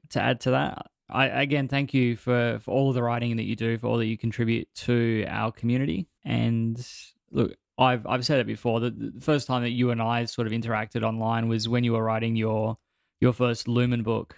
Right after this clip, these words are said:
And, like, it was, I, it was obvious then, it was clear to me at least, that you were a good teacher, that what you were putting on the page was practical and useful. And, and this is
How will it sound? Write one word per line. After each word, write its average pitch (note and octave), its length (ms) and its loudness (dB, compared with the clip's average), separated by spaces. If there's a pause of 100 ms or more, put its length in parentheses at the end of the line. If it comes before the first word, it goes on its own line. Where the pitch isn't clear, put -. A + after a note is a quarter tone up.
(220)
And, A#2 420 -2 (140)
like, D#2+ 260 -12
it F#2 60 -2
was, C#3 240 4 (120)
I, C#3 200 0
it - 80 0
was D#3 140 4
obvious D3+ 360 2
then, C3 220 0
it B2 40 -2
was A#2+ 120 -6
clear C#3+ 220 0
to A#2+ 100 -2
me B2 300 0
at A2 100 -6
least, A#2 360 -4 (440)
that A#2 320 0
you C3 160 4
were B2 160 2
a B2 40 0
good A#2+ 200 0
teacher, B2 380 0
that A2+ 300 0
what B2+ 260 2
you B2 80 2
were B2+ 60 2
putting B2 220 -2
on A2+ 80 -2
the A#2 80 -2
page A2+ 340 0
was A2+ 140 -2
practical A2+ 640 0
and A#2 200 0
useful. A#2+ 600 2 (460)
And, A#2+ 440 0
and B2 160 2
this B2+ 180 2
is A2+ 300 -2